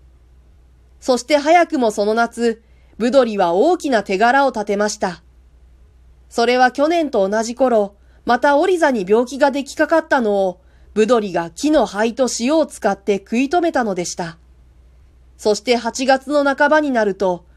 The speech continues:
オリザの株はみんな揃って穂を出し、その穂の一枝ごとに小さな白い花が咲き、花はだんだん水色のもみに変わって、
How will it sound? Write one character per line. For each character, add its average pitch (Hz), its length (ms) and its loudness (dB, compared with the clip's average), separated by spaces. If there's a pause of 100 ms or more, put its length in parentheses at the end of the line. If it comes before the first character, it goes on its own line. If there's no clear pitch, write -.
(260)
オ 208 100 2
リ 240 140 0
ザ 214 120 0
の 170 140 -4
株 175 260 -4
は 196 140 0
み 208 180 -4
ん 247 100 -2
な 262 120 0
揃 262 260 0
っ 294 100 -6
て 254 140 -2
穂 226 200 -2
を 214 80 0
出 202 100 -2
し、 185 320 -8 (400)
そ 277 160 0
の 302 160 2
穂 330 120 2
の 285 140 0
一 254 240 0
枝 269 220 2
ご 285 120 0
と 277 140 0
に 208 280 -4 (280)
小 254 240 -2
さ 220 140 -2
な 175 120 -8
白 214 300 0
い 226 100 -2
花 185 260 -4
が 233 140 -2
咲 185 420 -8
き、 - 20 -20 (540)
花 285 260 2
は 247 140 2
だ 214 160 0
ん 247 100 -4
だ 247 160 2
ん 233 100 -4
水 240 260 -2
色 320 180 2
の 311 120 0
も 294 140 2
み 359 120 2
に 277 160 -2
変 185 120 -2
わ 185 100 0
っ 185 80 -6
て、 202 360 -4